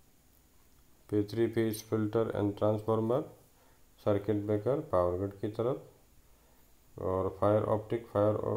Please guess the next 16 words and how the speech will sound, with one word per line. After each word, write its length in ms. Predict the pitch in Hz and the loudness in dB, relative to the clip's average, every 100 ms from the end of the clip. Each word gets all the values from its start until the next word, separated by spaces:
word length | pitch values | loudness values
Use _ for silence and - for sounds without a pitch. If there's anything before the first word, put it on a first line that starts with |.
| - - | -2 0
fiber 300 | 104 107 107 | 2 4 2
optic, 400 | 107 - 131 - | 0 -4 -6 -4
fiber 320 | 98 98 113 | -2 -2 -2
optic 360 | 101 - 107 - | -4 -4 -8 -6
तीनों 240 | 98 98 | -4 -2
से 80 | 101 | -4
निकल 240 | 98 101 | -4 -6
के 160 | 101 131 | -6 -6
control 340 | 95 92 98 | -6 -4 -4
board, 340 | 98 104 127 165 - - - - _ _ - | -2 0 0 -2 -8 -20 -20 -20 _ _ -4
communication 800 | 101 101 104 101 104 - 113 131 139 - - _ _ - _ _ - | 0 2 2 2 -2 -4 -4 -4 -6 -14 -20 _ _ -20 _ _ -8
control 360 | 90 87 87 85 | -4 -2 -4 -4
room 220 | 85 85 | -6 -6
की 80 | 85 | -10
तरफ 240 | 80 80 | -8 -8
जाएगी। 340 | 82 78 82 | -8 -8 -10